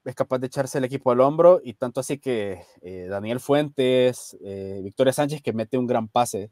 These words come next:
en, en el primer gol, creo que no es que se vieron mal, sino que se, eh, brillaron todavía menos de lo que hizo Brenda.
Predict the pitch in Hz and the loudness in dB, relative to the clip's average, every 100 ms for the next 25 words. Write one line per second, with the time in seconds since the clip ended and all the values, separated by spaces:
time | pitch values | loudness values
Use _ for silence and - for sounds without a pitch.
0 | _ 90 92 - 92 92 92 92 98 104 | _ -14 -14 -16 -16 -16 -12 -10 -4 -4
1 | 127 _ _ _ _ _ _ _ _ - | -4 _ _ _ _ _ _ _ _ -20
2 | _ _ - 113 120 - 139 127 - _ | _ _ -4 2 2 6 4 4 0 _
3 | _ _ _ _ _ _ - 123 160 170 | _ _ _ _ _ _ -6 -2 0 0
4 | - 131 131 131 131 196 156 139 135 156 | 2 4 6 6 6 4 4 0 0 2
5 | 147 - - 117 104 _ - _ _ _ | 0 0 -16 -18 -20 _ -20 _ _ _
6 | _ - 117 131 139 151 160 156 143 143 | _ -10 -2 6 8 8 6 6 8 8
7 | 135 143 147 131 113 117 117 107 101 113 | 4 0 -2 -4 -6 -12 -10 -8 -8 -8
8 | 117 | -10